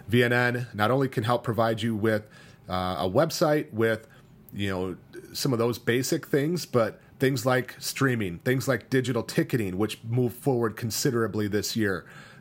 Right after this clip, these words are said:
Um, you know, some of those other things that, that go into running a high school athletic department, V N N has all those tools, including the streaming. Uh, and again, our, our friends at, uh, Just a Game very much involved in that.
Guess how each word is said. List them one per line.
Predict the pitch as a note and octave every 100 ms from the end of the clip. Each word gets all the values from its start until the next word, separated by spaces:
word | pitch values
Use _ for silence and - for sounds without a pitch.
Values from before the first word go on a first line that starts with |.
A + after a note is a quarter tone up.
| -
Um, | G2 F#2+ F#2+ F#2 F2+ -
you | G2+
know, | F#2+
some | - C3
of |
those | C3 B2
other | B2 B2+
things | A#2+ A#2+ A2 G#2
that, | A#2 G#2
that | G#2+
go | G2 A#2
into | A#2 -
running | G2 A2+ A#2+ A2
a |
high | G2 A#2
school | A2+ A#2 A2+
athletic | G2+ A#2 G#2+
department, | G2 A2 F2+ F#2
V | F2+
N | A2+
N | A2 A2
has | A2 G2
all | A2 A2
those | A2+ G#2
tools, | - B2+ G#2+ F#2+ - - -
including | G#2 G#2 - B2 A2+
the | G#2+
streaming. | - B2+ A#2+ A#2 A2 - - - -
Uh, | F#2 F#2 E2+
and | G#2
again, | G2+ A2+ G2+
our, | G2 F#2+
our | F#2+
friends | - A2 G2
at, | G#2+ -
uh, | G#2 F#2+
Just | G#2+ -
a |
Game | G2+ G#2 G2+ F2+
very | G2+ G2
much | G2 -
involved | G2 F2+ G2 F#2 F#2+
in | F#2
that. | F#2+ F#2 -